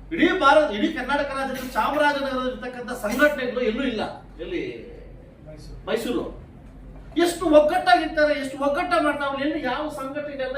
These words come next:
Speaker 1: ಯಾವ ಓಟ್ ದಲಿತರು ಒಂದೇ ಅವರು. ನಮ್ಮಲ್ಲಿ ಇಪ್ಪತ್ನಾಲ್ಕು.
Speaker 2: ಗೊತ್ತಿದ್ದಿಲ್ಲ ಅಲ್ವಾ?
Speaker 1: So ದಯವಿಟ್ಟು ಇದನ್ನ ಮುಂದಿನ ದಿವಸದಲ್ಲಿ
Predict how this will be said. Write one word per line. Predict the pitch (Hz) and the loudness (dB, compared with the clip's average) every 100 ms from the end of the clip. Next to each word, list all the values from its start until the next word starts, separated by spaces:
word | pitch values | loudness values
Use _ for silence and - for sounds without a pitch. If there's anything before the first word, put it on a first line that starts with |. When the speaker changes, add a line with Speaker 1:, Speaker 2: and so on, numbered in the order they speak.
| 247 | 0
Speaker 1:
ಯಾವ | 262 262 | 0 0
ಓಟ್ | 240 240 | -2 -2
ದಲಿತರು | 233 240 254 247 | -4 -4 -6 -4
ಒಂದೇ | 220 269 | 2 2
ಅವರು. | - - - - - - - - - - - - - - - - - - | 0 -4 -10 -18 -20 -20 -20 -20 -18 -18 -20 -20 -20 -18 -18 -18 -20 -16
ನಮ್ಮಲ್ಲಿ | 160 202 | -12 -10
ಇಪ್ಪತ್ನಾಲ್ಕು. | 190 202 196 180 165 - - - - - - - - - - - - - - - - - - - - | -8 -10 -10 -10 -12 -14 -16 -14 -16 -18 -20 -18 -16 -14 -14 -16 -18 -18 -16 -14 -14 -14 -16 -18 -16
Speaker 2:
ಗೊತ್ತಿದ್ದಿಲ್ಲ | 147 - 214 160 170 - | -14 -10 -8 -8 -6 -6
ಅಲ್ವಾ? | 135 127 - - - - - - - - - - - | -6 -8 -10 -12 -14 -14 -16 -16 -14 -14 -12 -12 -12
Speaker 1:
So | - | -4
ದಯವಿಟ್ಟು | 165 247 - 190 | -2 0 2 2
ಇದನ್ನ | 165 165 156 - - - - - - - - - - - - - - - - - - - | 2 0 -2 -2 -4 -8 -12 -14 -12 -12 -12 -14 -16 -14 -14 -12 -14 -16 -14 -14 -12 -8
ಮುಂದಿನ | 147 214 190 | 0 0 2
ದಿವಸದಲ್ಲಿ | 170 156 147 113 | 0 0 -4 -4